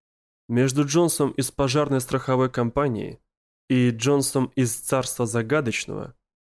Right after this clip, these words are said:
существовал тщательно продуманный договор – по условиям которого две его жизни не пересекались.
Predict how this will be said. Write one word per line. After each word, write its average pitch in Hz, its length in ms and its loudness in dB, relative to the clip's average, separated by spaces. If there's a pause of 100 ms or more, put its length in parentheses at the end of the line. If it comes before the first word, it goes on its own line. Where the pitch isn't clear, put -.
существовал 143 760 0
тщательно 143 580 0
продуманный 135 580 0
договор – 127 720 -2 (240)
по 120 100 -2
условиям 147 520 0
которого 143 520 0
две 139 340 2
его 135 240 2
жизни 131 680 0
не 127 220 2
пересекались. 123 880 -4